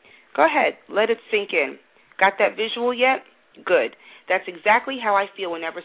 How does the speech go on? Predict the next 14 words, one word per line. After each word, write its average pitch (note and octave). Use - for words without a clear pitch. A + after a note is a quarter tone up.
someone F#3+
wants E3+
to D#3
take F3
me G3+
to G#3+
lunch D#3+
or E3+
call E3
me E3
to F#3+
pick -
my D3
brain. A#2